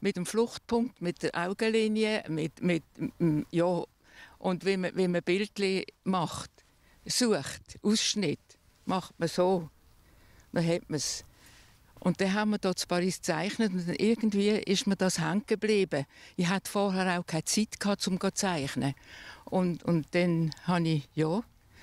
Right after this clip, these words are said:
das hat so stattgefunden. Und jetzt, wenn ich einen Auftrag habe,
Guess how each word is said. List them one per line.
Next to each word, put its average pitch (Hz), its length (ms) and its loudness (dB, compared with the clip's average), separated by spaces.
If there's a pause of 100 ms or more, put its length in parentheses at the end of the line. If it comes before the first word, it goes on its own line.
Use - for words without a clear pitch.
(180)
das - 180 0
hat 202 160 0
so 190 340 0
stattgefunden. 208 760 0
Und 185 160 -4
jetzt, 196 400 -2
wenn 202 320 0
ich 202 240 2
einen 196 140 2
Auftrag 214 580 0
habe, 190 200 0